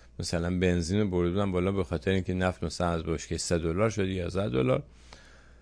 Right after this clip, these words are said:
ولی نمی‌گن که از این یه بشکه نفت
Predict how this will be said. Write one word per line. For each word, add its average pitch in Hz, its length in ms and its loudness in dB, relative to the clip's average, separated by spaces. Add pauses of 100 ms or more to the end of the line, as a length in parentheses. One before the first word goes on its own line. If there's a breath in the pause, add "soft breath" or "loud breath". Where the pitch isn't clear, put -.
(380 soft breath)
ولی 151 400 10
نمی‌گن 147 500 8
که 98 200 6
از 98 220 6
این 104 160 6
یه 104 280 10
بشکه 101 460 6
نفت 101 640 4